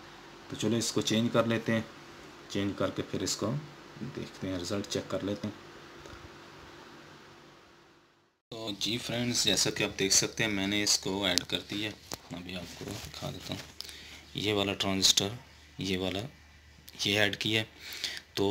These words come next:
पहले ये output जो है, बारह volt panel को नहीं दे रहा था, ठीक है। इस transistor का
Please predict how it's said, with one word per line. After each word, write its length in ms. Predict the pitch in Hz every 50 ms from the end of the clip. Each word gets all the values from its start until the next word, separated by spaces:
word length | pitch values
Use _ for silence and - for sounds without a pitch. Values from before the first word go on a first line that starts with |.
| 104 104 95 -
पहले 220 | 107 107 113 117
ये 420 | 117 110 107 117 117 113 113 - - -
output 380 | 113 113 110 - - 117 110 101
जो 200 | 98 101 98 98
है, 60 | 98 98 98
बारह 200 | 98 95 92 101
volt 280 | 101 104 104 101 92
panel 320 | - 98 101 98 101 107 104
को 140 | - 107 98
नहीं 200 | 95 87 87 87
दे 160 | 87 90 90
रहा 140 | 92 90 82
था, 160 | - - 98 -
ठीक 200 | - 104 98 95
है। 80 | - - -
इस 160 | - - - -
transistor 440 | - 98 90 90 90 - - - 90 92
का 140 | - 110